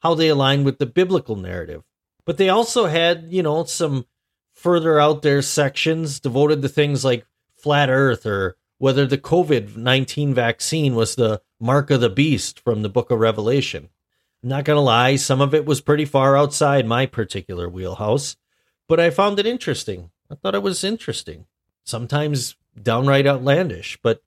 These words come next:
interesting. The reason I bring this up is because it really struck me how people who had such, mm, shall we say, divergent perspectives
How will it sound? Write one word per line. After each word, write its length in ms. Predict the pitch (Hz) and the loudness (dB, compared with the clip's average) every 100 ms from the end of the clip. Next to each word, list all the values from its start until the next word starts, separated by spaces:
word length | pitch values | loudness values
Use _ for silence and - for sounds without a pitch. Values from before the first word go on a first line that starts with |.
| _ - | _ -6
interesting. 640 | 202 - 98 - - - _ _ _ _ _ _ _ - - | -6 -6 -10 -12 -18 -20 _ _ _ _ _ _ _ -20 -6
The 80 | 143 | 0
reason 320 | 214 208 214 | 2 2 2
I 80 | 170 | 2
bring 220 | 156 151 | 2 2
this 180 | 135 139 | 0 0
up 220 | 110 117 | -2 -4
is 100 | 110 | -6
because 320 | 143 151 160 | -4 -2 0
it 140 | 170 | 0
really 240 | 160 202 208 | 0 0 0
struck 360 | - 175 170 | 0 0 0
me 120 | 156 110 | -2 -2
how 160 | 113 | -2
people 360 | - 160 165 143 | -4 -8 -4 0
who 140 | 135 | 2
had 280 | 123 135 131 | 2 2 0
such, 640 | - 147 135 - - - - _ _ _ _ _ 120 | -2 0 0 -4 -6 -8 -12 _ _ _ _ _ -20
mm, 600 | 113 113 113 113 110 104 | -18 -16 -14 -12 -12 -12
shall 260 | - 127 | -6 -4
we 140 | 123 120 | -2 -2
say, 360 | - 123 117 _ _ _ _ _ _ _ _ - | 0 2 0 _ _ _ _ _ _ _ _ -2
divergent 720 | 165 160 175 180 131 120 - | 0 2 2 2 2 -2 -2
perspectives 880 | 110 - - 90 - 82 - - | -6 -4 -6 -6 -8 -18 -14 -14